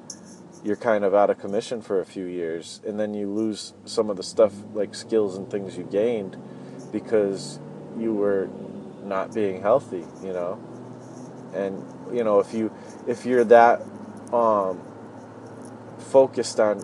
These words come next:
on trying to make every second count, you're probably not eating very healthy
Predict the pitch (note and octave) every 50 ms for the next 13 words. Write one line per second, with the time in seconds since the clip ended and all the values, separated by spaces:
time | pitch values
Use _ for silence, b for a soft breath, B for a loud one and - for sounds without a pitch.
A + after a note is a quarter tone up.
0 | - - - F#2+ G2+ G2 - - B2+ A#2+ A2+ A2 A2 - A2+ A2 A2+ G#2+ - -
1 | - A2+ A2 G2 G#2+ G#2 - - - G#2+ - - F#2+ - - - B2+ C3 B2+ A#2
2 | G#2+ - - - - - - - - - - - - - - - - - - -
3 | - A2+ A#2+ A2 - - - A#2+ A#2+ A#2+ A#2 A2+ A#2+ A2 G#2 G#2 A2 A#2 A2+ G#2
4 | G#2+ G#2+ G#2 G2+ - G2+ B2 C3 C#3 C#3 A#2+ G#2+ G#2+ G#2+ G#2 G2+ G2+ G#2+ A2+ G#2
5 | G2 G2 F#2+ G#2+ A2